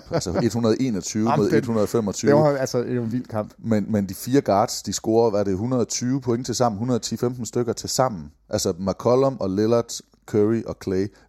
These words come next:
Speaker 2: to af de vildeste backcourts, øh,
Speaker 1: Ja, men, øh,
Speaker 2: i
Speaker 1: altså,
Speaker 2: N B A.
Speaker 1: kommentatorerne var inde på, inden kampen begyndte, hvad, hvad er nøglerne til kampen? Og der, øh, jeg tror, det var Steve Smith, der sidder med som medkommentator, der sagde, "Jamen, Golden States guards skal være, øh, nej, øh, Portlands guards skal være bedre end Golden States, for at de
Speaker 2: Mm.
Speaker 1: kan vinde."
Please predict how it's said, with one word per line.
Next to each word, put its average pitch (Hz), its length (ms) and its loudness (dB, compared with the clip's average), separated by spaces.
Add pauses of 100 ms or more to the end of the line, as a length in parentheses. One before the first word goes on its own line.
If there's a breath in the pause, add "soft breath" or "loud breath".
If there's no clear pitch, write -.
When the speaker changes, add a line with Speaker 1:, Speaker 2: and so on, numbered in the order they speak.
(120 soft breath)
Speaker 2:
to - 260 0
af 101 60 -2
de 90 180 -6
vildeste 117 360 -2
backcourts, - 880 -6
øh, 85 260 -4
Speaker 1:
Ja, 160 140 2
men, 165 140 2
øh, 156 60 0
Speaker 2:
i 147 40 2
Speaker 1:
altså, - 180 -2 (100)
Speaker 2:
N - 100 -4
B 95 60 -4
A. - 40 -6
Speaker 1:
kommentatorerne 151 520 2
var 143 60 0
inde 156 180 0
på, 143 160 0
inden 147 240 -2
kampen 123 260 -2
begyndte, 120 300 0
hvad, 131 260 4
hvad 123 120 0
er 131 40 2
nøglerne 117 420 0
til 101 120 -12
kampen? 104 240 -4
Og - 100 -8
der, 139 100 0 (280)
øh, 101 440 -2
jeg 101 100 -6
tror, 143 100 -2
det 120 60 0
var 107 40 -2
Steve 104 200 -8
Smith, 123 300 -4
der 98 80 -6
sidder 95 300 -4
med 92 180 -6
som 92 160 -8
medkommentator, 87 640 -8 (100)
der - 60 -12
sagde, 104 240 -6 (380 loud breath)
"Jamen, 127 340 -2 (160)
Golden 160 320 0
States 127 340 -4
guards - 540 -8
skal 117 260 0
være, 110 220 0 (200)
øh, 107 280 -6
nej, 135 240 2
øh, 110 100 -2
Portlands 175 380 0
guards 120 380 -6
skal 123 180 -2
være 113 140 2
bedre 135 440 0
end 117 100 -4
Golden 107 280 -4
States, 85 300 -10
for 104 100 -6
at 87 100 -6
de 90 60 -14
Speaker 2:
Mm. 82 40 -12
Speaker 1:
kan - 100 -12
vinde." 65 220 -14